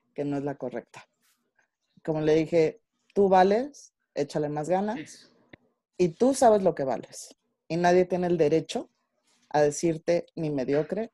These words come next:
Speaker 1: ni insultarte, ni sobajarte, ni
Speaker 2: Exacto.
Speaker 1: mucho menos".
Speaker 2: Exacto.
Speaker 1: Y creo que también es responsabilidad de nosotras como mujeres a decirle, darle su lugar y respeto a un hombre,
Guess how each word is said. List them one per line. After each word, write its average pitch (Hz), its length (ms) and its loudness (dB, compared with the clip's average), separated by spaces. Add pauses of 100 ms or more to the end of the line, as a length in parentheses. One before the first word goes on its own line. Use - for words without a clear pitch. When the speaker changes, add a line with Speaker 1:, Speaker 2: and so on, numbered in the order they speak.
Speaker 1:
ni 147 120 -6
insultarte, 160 760 -2 (100)
ni 165 100 -8
sobajarte, 180 840 -4 (360)
ni 175 80 -12
Speaker 2:
Exacto. 147 260 -16
Speaker 1:
mucho 135 240 -10
menos". - 500 -20 (240)
Speaker 2:
Exacto. 147 460 -20 (1200)
Speaker 1:
Y 180 120 -6
creo 190 240 4
que 214 80 2
también 175 320 0
es 170 80 0
responsabilidad 156 520 2
de 147 80 4
nosotras 143 360 -4
como 143 200 -6
mujeres 147 460 -4
a 139 60 -2
decirle, 135 420 -4
darle 147 320 0
su 165 140 -8
lugar 139 300 0
y 139 40 -2
respeto 131 460 -6
a - 20 -6
un 120 140 -6
hombre, 127 320 -2